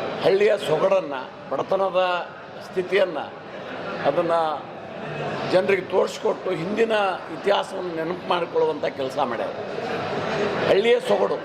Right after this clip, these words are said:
ಒಟ್ಟು, ಒಟ್ಟಾರೆಯಾಗಿ ಭಾಳ ಒಳ್ಳೆಯ ರೀತಿಯಿಂದ ಇದು ಬ-, ಪ್ರಕಟ ಆಗಿದೆ. ಅದಕ್ಕೆ ನಾನು ಅದನ್ನು ಡೈರೆಕ್ಟರ್ಗೆ ಎಲ್ಲ ನಿರ್ದ-, ಇವ್-, ಎಲ್ಲರಿಗೂ ಸಹಿತ ಅದಕ್ಕೆ ಕಾರಣೀಭೂತರು ಯಾ-, ಯಾರಾಗ್ಯಾರ ಈ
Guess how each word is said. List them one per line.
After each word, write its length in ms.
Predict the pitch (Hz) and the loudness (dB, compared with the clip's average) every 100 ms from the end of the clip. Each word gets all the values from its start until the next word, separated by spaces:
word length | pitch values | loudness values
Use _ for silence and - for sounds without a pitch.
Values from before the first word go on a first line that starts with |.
| 135 | -4
ಒಟ್ಟು, 280 | - - 127 | -6 -2 -2
ಒಟ್ಟಾರೆಯಾಗಿ 520 | - 180 175 156 110 - - - - - - | 2 2 4 0 -4 -10 -8 -8 -6 -4 2
ಭಾಳ 140 | 156 180 165 | 4 4 4
ಒಳ್ಳೆಯ 300 | 175 240 - | 4 4 2
ರೀತಿಯಿಂದ 380 | 196 180 190 185 175 160 156 - - - | 0 0 0 2 2 2 -2 -8 -10 -2
ಇದು 100 | 156 151 | 0 2
ಬ-, 120 | 147 135 | 2 0
ಪ್ರಕಟ 260 | 156 160 143 | -4 -2 0
ಆಗಿದೆ. 540 | 113 110 - - - | -2 -4 -8 -8 -4
ಅದಕ್ಕೆ 220 | - 143 156 | -2 0 2
ನಾನು 280 | 151 151 151 143 - - - - - - - | 2 0 -2 -4 -6 -6 -6 -6 -4 -4 0
ಅದನ್ನು 320 | 131 147 151 147 143 135 117 | 2 4 4 4 2 0 0
ಡೈರೆಕ್ಟರ್ಗೆ 720 | 139 160 - - 147 131 143 139 - - - - - 131 | 2 2 -2 -4 -2 2 2 2 -2 -8 -10 -10 -4 2
ಎಲ್ಲ 120 | 160 151 | 4 2
ನಿರ್ದ-, 260 | 139 127 - - - 156 | -2 -6 -8 -8 -4 0
ಇವ್-, 180 | 170 - | 0 2
ಎಲ್ಲರಿಗೂ 320 | 135 190 196 202 | 4 4 4 2
ಸಹಿತ 240 | 185 151 - - - - - - - | 2 0 -4 -6 -6 -4 -4 -4 -2
ಅದಕ್ಕೆ 300 | - 135 - 139 | 0 2 2 2
ಕಾರಣೀಭೂತರು 540 | 139 160 190 180 175 160 | 2 2 2 2 0 2
ಯಾ-, 260 | 151 151 135 | 2 0 0
ಯಾರಾಗ್ಯಾರ 400 | 147 165 143 127 113 113 - - - - - - - | 2 2 -2 -4 -6 -8 -10 -12 -12 -12 -12 -12 -6
ಈ 80 | 139 | -2